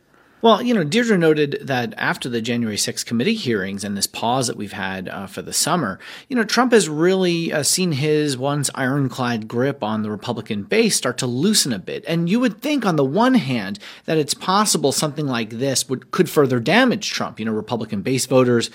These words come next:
could see Trump as too much of a risk. They might not want to take a big chance for the race, uh, for president in twenty twenty-four with a vulnerable current president in Joe Biden, uh, you know, on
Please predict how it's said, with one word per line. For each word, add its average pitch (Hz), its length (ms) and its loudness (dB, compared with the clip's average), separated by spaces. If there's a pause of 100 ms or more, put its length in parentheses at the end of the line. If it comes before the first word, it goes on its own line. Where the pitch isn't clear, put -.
(340)
could 131 180 0
see 135 180 0
Trump 135 320 2 (200)
as 139 220 -2
too - 140 -2
much 160 160 2
of 175 80 2
a 180 80 4
risk. 202 380 2
They 113 140 -2
might 127 200 0
not 131 220 -4
want 135 220 -4
to 131 60 -2
take 147 220 -2
a 147 60 -2
big 156 200 -2
chance 202 360 -2
for 139 100 -4
the 131 120 -2
race, 151 360 2 (440)
uh, 143 340 2
for - 180 -6
president 165 600 0
in 143 100 -2
twenty 135 240 -2
twenty-four 135 460 0
with 180 140 0
a 180 60 0
vulnerable 156 880 2
current 147 340 -2
president 139 440 0
in 123 60 -2
Joe 135 200 2
Biden, 113 520 0 (360)
uh, 147 340 2 (200)
you 208 140 0
know, 185 180 4
on 190 500 2